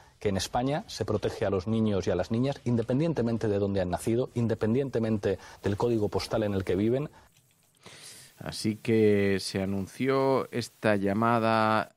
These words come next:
Speaker 2: Ley Rhodes. Mm,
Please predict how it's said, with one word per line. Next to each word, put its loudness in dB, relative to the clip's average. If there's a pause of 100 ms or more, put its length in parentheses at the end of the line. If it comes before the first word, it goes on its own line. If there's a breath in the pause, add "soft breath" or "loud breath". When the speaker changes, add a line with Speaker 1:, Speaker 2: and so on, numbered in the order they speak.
(140)
Speaker 2:
Ley 0
Rhodes. 2 (640 loud breath)
Mm, -4